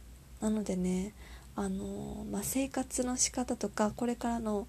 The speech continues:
仕事をどうしようかとか、どういった仕事のスタイルにしようかとか、今ね、考えてるんですよね。うん。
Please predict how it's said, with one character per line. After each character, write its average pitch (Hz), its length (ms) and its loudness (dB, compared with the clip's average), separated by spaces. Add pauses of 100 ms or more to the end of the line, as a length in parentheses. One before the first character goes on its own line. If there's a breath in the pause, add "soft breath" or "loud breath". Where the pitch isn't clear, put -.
(420 loud breath)
仕 - 200 8
事 214 480 6
を 208 60 2
ど 247 140 6
う 294 40 4
し - 160 2
よ 196 60 4
う 190 40 -2
か 214 120 -2
と - 140 -10
か、 220 360 2 (340)
ど 262 100 2
う 269 80 6
い 226 40 2
っ 214 40 -6 (180)
た - 300 0 (500)
仕 - 160 4
事 208 480 0 (1040)
の 196 360 -2
ス - 120 2
タ 226 140 6
イ 196 80 4
ル 208 100 -6
に 185 100 0
し - 160 2
よ 190 80 4
う - 20 -10
か 190 120 -2
と 208 120 -6
か、 208 300 2 (460 loud breath)
今 202 280 2
ね、 214 300 0
考 240 80 -2 (140)
え 214 120 0
て 208 100 -2
る 208 100 -4
ん 214 80 -8
で 214 100 -4
す - 140 -6
よ 190 80 -2
ね。 233 280 -2 (840)
う 208 60 -2
ん。 196 320 -2